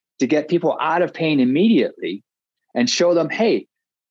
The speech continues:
this is how good your body would feel if your brain was controlling things well." And then we stretch or strengthen or change habits that are control, that are causing all these problems.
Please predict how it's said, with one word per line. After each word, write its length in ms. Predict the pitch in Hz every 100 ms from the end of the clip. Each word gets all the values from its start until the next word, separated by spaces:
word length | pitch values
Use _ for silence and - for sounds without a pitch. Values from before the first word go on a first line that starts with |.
| -
this 140 | 247
is 80 | 233
how 160 | 202
good 160 | 151 170
your 100 | 151
body 220 | 156 151
would 140 | 131 123
feel 260 | 233 285
if 100 | 139
your 120 | 139
brain 340 | 113 143 160 175
was 140 | 135
controlling 480 | 113 110 190 269 165
things 260 | 98 95 -
well." 260 | 90 78 - _ _ _ _ _ -
And 160 | 123
then 160 | 139 147
we 120 | 139
stretch 560 | - - 160 156 147 135
or 80 |
strengthen 500 | 120 - 147 139 139
or 80 | 120
change 280 | - 135 120
habits 380 | - 131 127 -
that 100 | 110
are 60 | 107
control, 580 | 110 107 - 175 185 -
that 140 | 110
are 80 | 107
causing 400 | - 175 202 135
all 160 | 92
these 140 | 85 -
problems. 500 | - 80 85 98